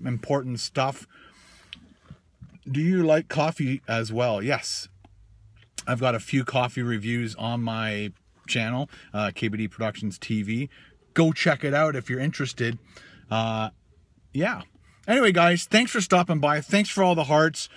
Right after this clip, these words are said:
We're finally over seven hundred thousand. Our next goal is seven hundred fifty thousand hearts. So anytime you're dropping by, uh, Periscope, just start pounding out those hearts. I really appreciate it.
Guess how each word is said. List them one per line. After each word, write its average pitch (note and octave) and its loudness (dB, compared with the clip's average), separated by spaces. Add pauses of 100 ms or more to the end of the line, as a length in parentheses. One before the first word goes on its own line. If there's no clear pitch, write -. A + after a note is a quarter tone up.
(240)
We're C#3+ 2
finally F#3 4
over D#3 2
seven D3+ 2
hundred D#3 -2
thousand. C#3+ 0
Our C#3 0
next D#3+ -2
goal D3+ 2
is C3 -4
seven D#3+ 2
hundred C#3 -2
fifty D#3 -2
thousand D3 -2
hearts. D#3 0 (320)
So B2+ 0
anytime D#3+ 0
you're D3 -2
dropping D3 -2
by, C3+ 0
uh, B2 -4
Periscope, C#3 -2
just C3+ -8
start C3+ -2
pounding C#3 -2
out C3+ -4
those C3 -8
hearts. B2+ -2 (240)
I A2+ -6
really B2 0
appreciate A#2+ -2
it. A#2+ -6